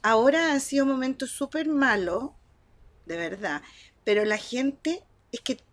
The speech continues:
es apasionante. Apa-, pero si tú transportáis gente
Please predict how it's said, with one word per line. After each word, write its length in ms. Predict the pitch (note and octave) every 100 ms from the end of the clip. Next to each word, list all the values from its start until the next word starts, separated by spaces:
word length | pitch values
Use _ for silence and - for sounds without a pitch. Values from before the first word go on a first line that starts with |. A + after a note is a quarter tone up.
| _
es 120 | C4+
apasionante. 880 | B3 A#3+ A3 G#3 B3 A#3+ - - C#4+ _ _ _ _ -
Apa-, 220 | G3+ A3
pero 120 | - G#3
si 140 | G#3
tú 120 | G3 -
transportáis 920 | A3+ - G#3 - _ G#3+ A3+ C4+ C4+ - _ _ - - _ _ _
gente 840 | - C4 G#4+ F4 - - D#3 -